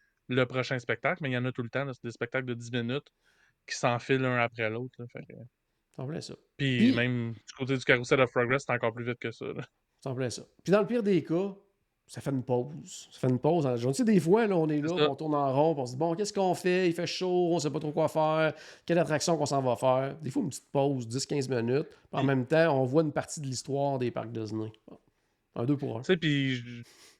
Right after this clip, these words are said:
Speaker 1: je ferai pas de cachette non plus, là. Puis c'est la même chose, en fait, même pour le Hall of President. Tu sais, on l'a pas nommé, là, mais c'est un petit peu la même chose. Euh, tu sais, je les adore toutes, ces attractions-là.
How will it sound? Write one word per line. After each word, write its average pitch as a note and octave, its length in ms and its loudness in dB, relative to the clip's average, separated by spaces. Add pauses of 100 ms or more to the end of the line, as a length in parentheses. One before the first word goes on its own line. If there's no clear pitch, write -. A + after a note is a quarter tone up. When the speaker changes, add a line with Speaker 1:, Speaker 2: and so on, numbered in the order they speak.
(120)
Speaker 1:
je - 80 -20
ferai B2 140 -4
pas D#3 100 2
de D3 60 0
cachette C#3+ 380 4
non B2+ 180 0
plus, E3 220 -4
là. D3 160 2
Puis C3 120 -8
c'est D#3 120 2
la D3 100 8
même D#3+ 140 4
chose, G#3 200 0
en D3+ 120 6
fait, F#3 160 0
même F3+ 180 2
pour D3 140 -4
le C3+ 260 2 (340)
Hall D#3 140 4
of D#3 120 4
President. C3+ 420 -2
Tu - 80 -20 (560)
sais, D#3 160 2
on C3 260 2
l'a B2+ 160 2
pas C#3+ 140 0
nommé, D3+ 320 0
là, F#3 120 -2
mais C3+ 240 -2
c'est - 120 -4
un C3+ 80 2
petit - 280 -14
peu E3 100 0
la D#3+ 120 2
même C#3 180 -2
chose. D#3 380 -4 (640)
Euh, A2+ 920 0
tu D#3+ 160 0
sais, C#3 60 -6
je B2+ 100 -2
les B2+ 80 0
adore C3 400 6
toutes, F3+ 160 0
ces D#3 160 -2
attractions-là. D3 680 -2